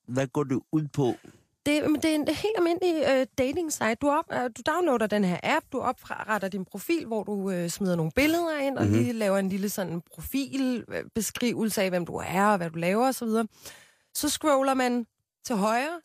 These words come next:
Speaker 2: til højre, til højre, og kigger bare på de billeder, der er. Er der så noget, der vækker ens interesse? For det første er det jo to-,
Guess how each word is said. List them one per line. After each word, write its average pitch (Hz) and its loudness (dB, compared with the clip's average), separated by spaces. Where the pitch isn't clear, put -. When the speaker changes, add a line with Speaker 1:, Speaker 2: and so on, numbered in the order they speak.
Speaker 2:
til 220 -2
højre, 220 0
til 220 -6
højre, 220 0
og 247 -6
kigger 294 -2
bare 240 2
på 247 -6
de 240 -8
billeder, 247 -2
der 226 -6
er. 175 -2
Er 294 2
der 330 -2
så 311 -4
noget, 277 2
der 262 2
vækker 226 -4
ens 220 -6
interesse? 226 -6
For 208 -2
det 185 -4
første 226 2
er 220 -2
det 202 0
jo 180 0
to-, 190 -8